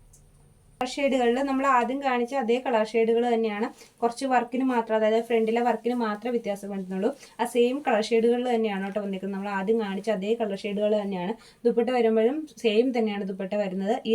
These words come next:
രണ്ട് കളറുകളിൽ വരും. നല്ലൊരു ഗ്രീൻ ഷെയ്ഡും നല്ലൊരു വൈൻ ഷെയ്ഡും ആണ് കേട്ടോ വരുന്നത്. ആ, ഗ്രീൻ,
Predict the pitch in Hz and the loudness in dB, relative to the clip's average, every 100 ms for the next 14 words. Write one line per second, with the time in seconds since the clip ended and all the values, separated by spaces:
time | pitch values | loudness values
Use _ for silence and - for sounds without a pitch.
0 | 220 208 220 220 190 190 196 202 190 226 | 2 0 0 0 0 -2 -2 -2 0 -2
1 | - - - 202 202 220 190 202 202 220 | -4 -16 -10 -4 2 2 2 -2 -2 -2
2 | 214 190 233 277 208 202 233 262 - - | -2 0 0 0 0 2 0 0 -12 -4
3 | 226 220 233 226 196 190 180 185 202 202 | -2 0 0 0 0 0 -2 -2 0 2
4 | 175 175 165 160 - - 208 196 208 285 | 0 -2 -4 -6 -20 -12 -8 -4 -4 -4
5 | - - - - 208 226 220 | -8 -14 -12 -10 -4 0 0